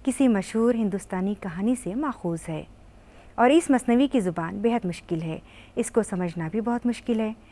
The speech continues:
इस मसनवी की ख़दामत के बावजूद इसमें जो खूबियाँ मिलती हैं, इसके ताल्लुक़ से जमील जालिबी लिखते हैं,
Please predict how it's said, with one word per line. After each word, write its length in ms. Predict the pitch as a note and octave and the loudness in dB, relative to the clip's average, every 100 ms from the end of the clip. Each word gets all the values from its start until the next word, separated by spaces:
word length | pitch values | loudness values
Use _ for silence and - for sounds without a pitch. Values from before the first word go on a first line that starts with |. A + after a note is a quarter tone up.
| - - - - | -20 -20 -6 2
इस 160 | F#4 | 6
मसनवी 360 | D#4 C#4+ C4+ B3 | 6 6 4 4
की 140 | B3 | 2
ख़दामत 420 | A#3 G#3 G3 G3 - | 0 2 2 2 0
के 140 | G3 | -2
बावजूद 500 | F3+ F3+ F#3 B3+ F#3+ - - - | 0 0 4 4 4 2 -20 -6
इसमें 300 | C#4+ - A#3 | -2 2 2
जो 120 | F#3 F#3+ | 2 -2
खूबियाँ 380 | - F3+ F3+ | -2 -2 0
मिलती 300 | E3+ D#3+ E3+ | -2 -2 -4
हैं, 220 | F3 A#3+ F#4 - - - | -2 -2 -4 -10 -10 -6
इसके 240 | A#3 B3 | 0 2
ताल्लुक़ 360 | A#3+ F3 F#3+ - | 2 0 0 0
से 140 | B3 | 0
जमील 280 | G3 F#3+ F#3 | 0 0 0
जालिबी 340 | F3 F3 F3 A3+ | 0 -2 0 0
लिखते 260 | G#3+ - | -2 -4
हैं, 220 | D#3+ A3+ | -4 -2